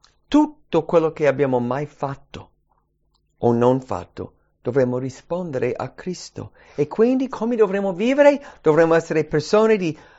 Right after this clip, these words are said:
di una condotta santa e di pietà. Dovremo vivere con una condotta pienamente santa, cioè in tutto quello che facciamo,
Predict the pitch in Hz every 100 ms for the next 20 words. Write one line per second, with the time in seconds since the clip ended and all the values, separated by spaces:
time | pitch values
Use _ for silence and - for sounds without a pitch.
0 | _ - 156 151 143 151 151 147 175 170
1 | 143 120 - - 156 185 208 - 240 254
2 | _ _ _ _ _ _ _ _ _ _
3 | - 123 127 - 131 - 104 95 _ _
4 | _ _ _ _ _ _ _ _ _ _
5 | _ _ _ _ _ _ 165 170 175 208
6 | 185 156 190 233 240 208 202 175 160 156
7 | 165 156 185 190 156 - 165 160 170 175
8 | - 147 - - 175 160 139 - 95 -
9 | _ _ - - - 185 - 156 147 254
10 | 262 254 233 202 185 - 170 156 - 156
11 | 143 110